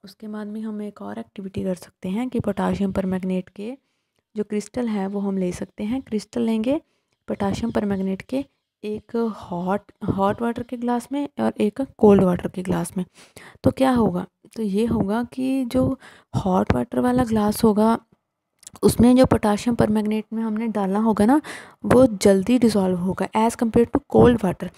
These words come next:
as compare to the cold water। ओके,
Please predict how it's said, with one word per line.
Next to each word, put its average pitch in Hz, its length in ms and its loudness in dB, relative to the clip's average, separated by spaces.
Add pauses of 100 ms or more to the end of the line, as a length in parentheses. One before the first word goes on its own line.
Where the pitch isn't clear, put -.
(1800)
as 226 100 -10
compare 240 380 -8
to 220 80 -10
the 240 140 -10 (100)
cold 180 220 -6
water। 170 260 -14 (1120)
ओके, 247 320 0